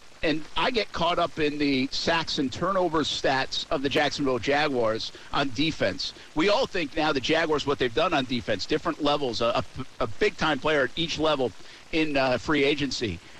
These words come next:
And then obviously some big pieces added at the linebacker spot and Walker, uh, here in the draft,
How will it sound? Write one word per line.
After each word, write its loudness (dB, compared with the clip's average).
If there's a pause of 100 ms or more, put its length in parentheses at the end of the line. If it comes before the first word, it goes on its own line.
And 2
then 2
obviously 0
some -2
big 0
pieces 0
added 2
at 2
the 0
linebacker 0
spot -2 (180)
and -2
Walker, 2 (320)
uh, 2
here 4
in 0
the 0
draft, 0